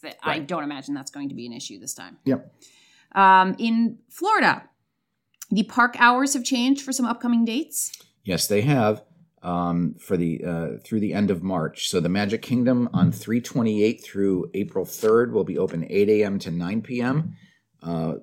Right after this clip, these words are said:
Speaker 2: which gives you an extra three hours in the evening. Epcot will be open, uh, from eleven to ten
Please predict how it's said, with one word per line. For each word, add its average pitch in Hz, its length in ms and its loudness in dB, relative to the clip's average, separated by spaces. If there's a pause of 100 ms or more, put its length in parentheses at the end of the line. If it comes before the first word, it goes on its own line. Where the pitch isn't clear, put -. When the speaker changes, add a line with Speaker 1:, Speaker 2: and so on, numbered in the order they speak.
Speaker 2:
which - 320 -4
gives 90 180 0
you 101 80 -2
an 76 60 -2
extra 90 240 -6
three 95 280 -2
hours 90 280 -2
in 92 80 -4
the 85 180 -2
evening. 123 360 -4 (600)
Epcot 127 440 0
will 113 120 4
be 107 160 0
open, 120 460 0 (400)
uh, 92 340 -4
from 98 640 -2
eleven 107 680 -4
to - 240 -6
ten 127 680 -4